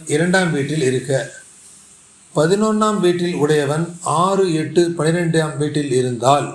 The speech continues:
அந்த ஜாதகருக்கு தனநாசம் ஏற்படும். இரண்டாம் வீட்டில் பாவ கிரகங்கள் இருந்தால் கண்ணில் நோய் ஏற்படலாம்.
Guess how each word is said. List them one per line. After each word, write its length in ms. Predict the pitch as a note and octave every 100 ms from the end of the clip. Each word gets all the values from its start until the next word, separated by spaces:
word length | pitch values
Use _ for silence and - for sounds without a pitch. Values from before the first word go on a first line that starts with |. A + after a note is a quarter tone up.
| - _ _ _ _ _
அந்த 240 | C3+ C#3 C#3
ஜாதகருக்கு 760 | A2+ C3+ D#3+ F3 D#3 C3 - D3 D3+ - -
தனநாசம் 840 | C#3 D#3 G3 E3+ C#3 C3 C#3 D#3+ C3+
ஏற்படும். 500 | C3+ - A#2 B2+ B2 - _ _ _ _ _ _ _ _ _
இரண்டாம் 520 | B2+ B2+ D#3+ E3 E3+ E3
வீட்டில் 420 | D#3 D3+ E3 E3 D#3+ - -
பாவ 360 | D3 D3+ F3+ F3
கிரகங்கள் 540 | C#3 D#3 D#3+ D3+ D3+ C3
இருந்தால் 500 | C#3+ C#3 C#3 D3+ D3+ D3+ - _ _ _ _ _ -
கண்ணில் 460 | C#3+ D#3 E3+ E3 E3 B2+
நோய் 280 | C#3 E3+ D#3
ஏற்படலாம். 580 | D3 - B2+ B2+ B2+